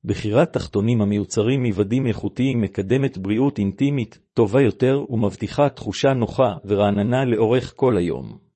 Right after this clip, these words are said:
חיזוק הביטחון. לבישת תחתונים איכותיים לנשים יכולה להיות בעלת השפעה משמעותית על רמת הביטחון שלך.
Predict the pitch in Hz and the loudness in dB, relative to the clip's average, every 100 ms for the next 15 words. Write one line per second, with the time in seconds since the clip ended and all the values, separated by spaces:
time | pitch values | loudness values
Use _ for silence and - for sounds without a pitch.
0 | _ _ _ _ _ _ _ _ - - | _ _ _ _ _ _ _ _ -14 -4
1 | 101 113 170 123 107 107 - 87 67 60 | -2 0 0 0 0 -2 -4 -6 -6 -14
2 | - _ _ _ _ _ _ _ _ _ | -20 _ _ _ _ _ _ _ _ _
3 | - 101 98 - 156 - - - 98 117 | -8 -6 -4 2 2 0 -6 -2 0 0
4 | 98 - 101 113 120 127 101 95 - 127 | 0 -4 -6 -2 0 0 0 -2 -4 -2
5 | 110 - 107 131 107 120 123 98 98 131 | -2 0 2 4 4 0 0 0 2 0
6 | 113 - 107 123 135 120 104 92 92 135 | -2 -2 0 0 -2 -2 -2 -2 -2 -4
7 | 139 127 104 104 120 - 107 104 98 - | -2 -2 0 0 0 -2 -2 -2 -4 -2
8 | 110 - 90 - | -4 -4 -8 -6